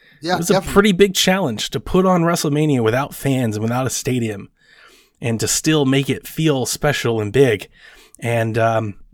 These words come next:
Speaker 2: you know, one of the things that I, I, I have some notes 'cause I was trying to think up some things that I wanted to say, but without spoiling it, uh, here's what I, here's, like, my big takeaway. Every WrestleMania has moments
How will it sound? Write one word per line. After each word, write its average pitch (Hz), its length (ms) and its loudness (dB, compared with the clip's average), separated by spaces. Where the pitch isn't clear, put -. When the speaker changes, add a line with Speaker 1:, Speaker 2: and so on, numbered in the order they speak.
Speaker 2:
you 147 120 4
know, 147 140 8
one 131 260 4
of 175 60 4
the 151 100 6
things 135 240 2
that 127 80 2
I, 123 100 8
I, 127 140 2
I 127 80 0
have 131 220 -2
some 120 180 0
notes 120 220 2
'cause 113 140 -6
I - 20 0
was 110 100 -2
trying 120 160 0
to 107 120 -4
think 123 240 0
up 127 140 2
some 113 160 -2
things 120 240 -2
that 117 60 2
I - 20 2
wanted 110 220 -2
to - 80 -6
say, 123 220 2
but 107 260 -8
without 127 280 2
spoiling 127 560 2
it, 113 140 -8
uh, 117 360 -4
here's 180 300 -2
what 139 140 2
I, 131 80 0
here's, 156 280 0
like, 135 160 0
my 123 120 2
big 117 180 -2
takeaway. 107 440 -4
Every 202 340 2
WrestleMania 143 880 0
has 131 280 0
moments 127 640 0